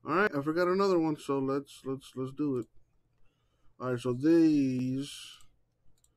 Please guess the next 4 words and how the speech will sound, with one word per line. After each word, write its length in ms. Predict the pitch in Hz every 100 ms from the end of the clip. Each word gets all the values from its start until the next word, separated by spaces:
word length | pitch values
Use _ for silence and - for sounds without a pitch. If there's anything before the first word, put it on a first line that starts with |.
| _ - _ _ _ - - _ _ _ - 127
I 100 | 127
forgot 340 | 135 127 123
to 120 | 127
random. 960 | 117 120 135 143 131 117 117 123 131